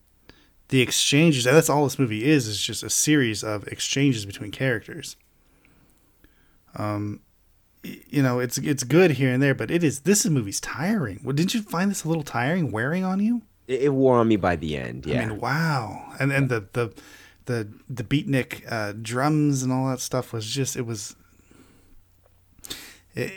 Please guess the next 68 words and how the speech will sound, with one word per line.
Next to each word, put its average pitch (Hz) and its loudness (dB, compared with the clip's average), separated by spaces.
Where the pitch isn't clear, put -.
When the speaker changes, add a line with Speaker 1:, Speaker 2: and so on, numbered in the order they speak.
Speaker 1:
it - -6
was 143 2
a 147 4
bit 156 4
much. - -4
But 147 4
still, 240 6
I 185 2
still 185 -2
liked 185 -4
it. 101 -6
I, 127 -8
I - -8
thought 165 -8
it 175 -4
was 160 -6
pretty 147 -8
good 98 -8
for - -10
Speaker 2:
I 131 6
Speaker 1:
what 175 4
it - -12
Speaker 2:
thought 170 4
Speaker 1:
was. - -6
Speaker 2:
Norton 117 8
was 120 4
fantastic. 95 2
I 98 2
thought, 92 2
uh, 73 -2
Emma 120 10
Stone 110 8
was 98 6
okay. 90 6
I 92 0
didn't 92 2
think 95 2
she - 0
was 90 4
as 82 4
Speaker 1:
I - 0
Speaker 2:
good 92 10
Speaker 1:
thought - -8
she - -8
was 82 2
Speaker 2:
as, 87 4
Speaker 1:
good 104 -6
in 104 -10
this. - -10
Speaker 2:
as 98 4
the 98 4
rest, 87 6
but 101 8
I 92 6
thought 92 4
Keaton, 92 2
I 80 0
mean, 87 4
Speaker 1:
She 80 2
Speaker 2:
like 87 4
Speaker 1:
wasn't 143 4
as 139 4
Speaker 2:
everyone 135 0
Speaker 1:
good 160 6
as 156 6
Speaker 2:
says. 147 2
Speaker 1:
the 139 2
rest. 156 0